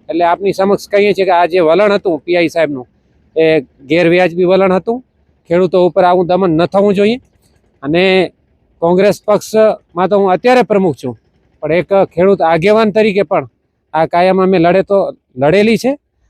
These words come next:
અને આવી જો દમનકારી નીતિ અપનાવવામાં આવશે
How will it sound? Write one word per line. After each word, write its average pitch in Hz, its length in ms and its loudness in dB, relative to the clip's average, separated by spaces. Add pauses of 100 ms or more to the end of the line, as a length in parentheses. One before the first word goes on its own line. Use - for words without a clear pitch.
(180)
અને 180 220 -4 (180)
આવી 196 520 2 (160)
જો 190 160 0
દમનકારી 202 580 2
નીતિ 202 240 -2
અપનાવવામાં 202 600 0
આવશે 202 300 0